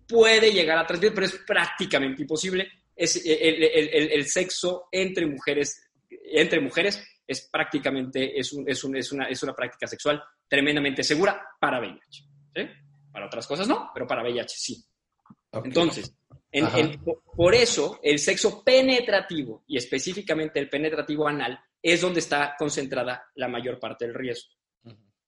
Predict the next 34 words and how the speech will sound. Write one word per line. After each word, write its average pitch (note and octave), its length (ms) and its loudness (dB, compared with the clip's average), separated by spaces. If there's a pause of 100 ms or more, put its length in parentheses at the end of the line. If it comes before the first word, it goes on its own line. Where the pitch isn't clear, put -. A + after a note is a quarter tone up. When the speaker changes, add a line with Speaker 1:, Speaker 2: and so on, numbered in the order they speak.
(200)
Speaker 1:
Ahora, C3+ 340 0 (440)
este, D3+ 920 4
déjame F#3 320 4
irme F3+ 280 2
un D#3 120 -2
paso C#3+ 300 -2
para D3 140 0
atrás, D#3+ 260 0
porque C3 220 -6
la C3 160 -2
pregunta D#3 400 -2
más D#3 200 -4
común D3+ 440 -4
es, D3+ 360 2
"Oye, F3 380 4
¿y D3+ 80 -4
si D#3 160 -4
tengo F#3 340 -2
se-, F3 300 -2
sexo E3+ 360 -2
oral D#3+ 280 2
con E3 160 0
alguien, C3+ 460 -6 (360)
puedo E3+ 320 6
o D#3 140 6
no C#3+ 160 2
adquirir C#3 460 -2
el B2+ 120 -6
virus? C#3 380 -8
¿Me B2 80 -4
puedo D#3 280 4
o C#3+ 80 -2
no C3+ 140 -4
infectar?" C3 600 -8